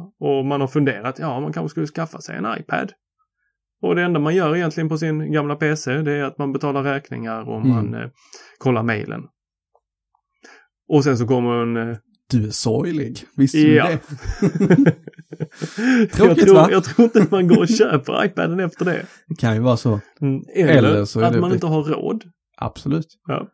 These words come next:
Speaker 1: då
Speaker 2: Eller
Speaker 1: är
Speaker 2: så
Speaker 1: man ju
Speaker 2: får de
Speaker 1: inte
Speaker 2: det som en sån här bekräftelse att nej, det är nog dags att gå vidare. Det är nog så Apple tänker.
Speaker 1: Ja, och i samma andetag så säger de,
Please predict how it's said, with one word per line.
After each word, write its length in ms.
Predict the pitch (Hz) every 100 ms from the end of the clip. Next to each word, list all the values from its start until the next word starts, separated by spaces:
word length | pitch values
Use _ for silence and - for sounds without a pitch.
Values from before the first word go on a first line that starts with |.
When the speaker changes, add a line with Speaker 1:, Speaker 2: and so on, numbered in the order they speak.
| -
Speaker 1:
då 280 | 131 131 139
Speaker 2:
Eller 160 | 110
Speaker 1:
är 40 | -
Speaker 2:
så 140 | 120
Speaker 1:
man 100 | 170
ju 60 | 170
Speaker 2:
får 80 | 151
de 40 | 127
Speaker 1:
inte 160 | 127
Speaker 2:
det 40 | 120
som 140 | 127
en 80 | 120
sån 100 | 131
här 320 | 113 104 107
bekräftelse 800 | 113 113 - 131 - - 117 101
att 160 | 107 - 160
nej, 340 | 139 113 131 _ -
det 220 | 127 131
är 40 | 139
nog 220 | 131 131
dags 300 | 135 - -
att 260 | 110 117 -
gå 120 | 117
vidare. 420 | 117 120 113 123 _ _ - - _ - _
Det 120 | 113
är 40 | 123
nog 180 | 135 -
så 140 | 139
Apple 320 | 127 - 107
tänker. 480 | - - 107 - 151 _ _ _ _ _ _ _ _ _ _ _ - -
Speaker 1:
Ja, 480 | 139 160 214 254 - -
och 200 | 185 -
i 100 | 185
samma 300 | - 143 127
andetag 380 | 226 214 165 156
så 100 | 151
säger 280 | 165 135 123
de, 220 | 123